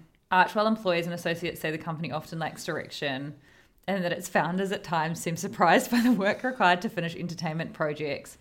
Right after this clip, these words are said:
Most potential initiatives follow a similar route, big idea, subpar execution.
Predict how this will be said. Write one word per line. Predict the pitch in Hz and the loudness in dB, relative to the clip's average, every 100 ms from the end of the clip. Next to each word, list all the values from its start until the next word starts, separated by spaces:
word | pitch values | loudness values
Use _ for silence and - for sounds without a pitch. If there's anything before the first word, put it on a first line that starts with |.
| - - 622 - - _ _ _ _ _ - | -14 -10 -10 -12 -20 _ _ _ _ _ -2
Most | 190 175 - | 4 4 4
potential | 185 185 185 | -2 -2 0
initiatives | 180 165 165 147 156 - | 0 -2 -2 0 0 -2
follow | 160 156 | -2 -2
a | 156 | -4
similar | 156 156 147 | -6 -6 -6
route, | 147 143 - | -6 -8 -6
big | 147 | -4
idea, | 139 143 135 | -4 -4 -6
subpar | 139 - 147 - 147 | -6 -6 -6 -4 -4
execution. | 127 - - 135 - - 175 208 | -4 -12 -10 -10 -8 -6 -4 -6